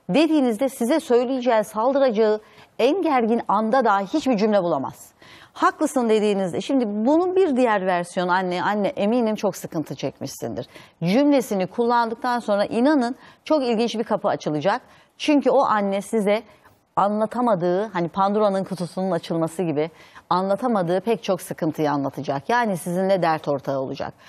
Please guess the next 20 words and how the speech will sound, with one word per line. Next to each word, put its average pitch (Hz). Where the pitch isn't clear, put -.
Biz 240
aynı 247
insanı 170
seviyoruz. 131
Bunu 247
ne 254
olur 285
unutmayalım. 165
Aynı 254
kişi 214
üzerinden 160
konuşuyoruz. 143
Elbette 240
ki 185
çok 196
sıkıntılar 165
yaşıyoruz. 156
Evliliklerin 247
özellikle 240
ilk 202